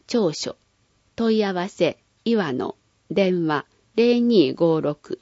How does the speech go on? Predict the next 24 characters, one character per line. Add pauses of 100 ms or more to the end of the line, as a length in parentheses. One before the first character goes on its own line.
(260)
六
二
の
四
五
八
一。 (2250)
農
産
物
ふ
れ
あ
い
青
空
市。 (720)
営
業
日、 (460)
五
月
十
四